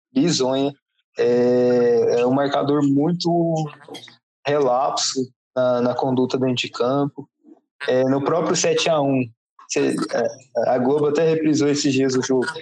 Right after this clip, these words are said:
É, o Davi Luiz é o homem criativo do time, cara. Um, <laughs> o zagueiro da qualidade do Davi Luiz, beleza, ele tem uma boa saída de bola, ele tem um bom passe agora.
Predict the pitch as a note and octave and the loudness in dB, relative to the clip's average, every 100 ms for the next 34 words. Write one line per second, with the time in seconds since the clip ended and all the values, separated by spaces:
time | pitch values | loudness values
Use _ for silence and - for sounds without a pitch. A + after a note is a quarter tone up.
0 | - - _ A#2+ B2 B2+ B2+ B2+ B2 A#2 | -18 -20 _ 0 2 2 2 2 2 2
1 | - C3 D3 D3 D#3+ D#3 - D#3+ F3 F3 | 0 0 0 0 0 0 0 0 0 0
2 | F3 E3+ D#3+ D#3+ F3 E3+ F3 F3 - E3+ | 0 0 0 -2 -2 -2 -2 0 -2 -2
3 | F#3+ E3 D3+ - D#3+ D#3 - G2 - _ | -4 -4 -6 -2 -2 -2 -2 -4 -4 _
4 | _ _ _ C#3 D3 C#3+ C#3+ C#3+ B2 B2 | _ _ _ -4 -2 -2 -2 -4 -2 -2
5 | C3 D3 C#3 C3 D#3 D#3+ D#3 D3+ D3+ C#3+ | 0 0 0 0 0 0 0 0 0 0
6 | C3+ D#3 E3+ D#3+ D#3 C#3+ D3 C#3+ C#3+ A#2+ | 0 0 -2 -6 -8 -4 -4 -2 0 2
7 | B2+ D3 C3+ D#3+ C3+ C3 A#2 - - C3 | 0 -2 -2 0 0 0 -4 -8 -6 -4
8 | D#3 C#3 - _ _ _ C3 B2+ C#3 C3+ | -2 -4 -8 _ _ _ -6 -2 0 0
9 | C3+ B2+ C3 B2 A2+ A#2 C3 A#2+ A#2+ C#3+ | 0 0 0 0 0 0 0 0 -2 -2
10 | D3+ D3+ D#3 C3 B2+ - A#2+ B2 A#2+ | 0 0 0 0 -2 -2 0 0 -2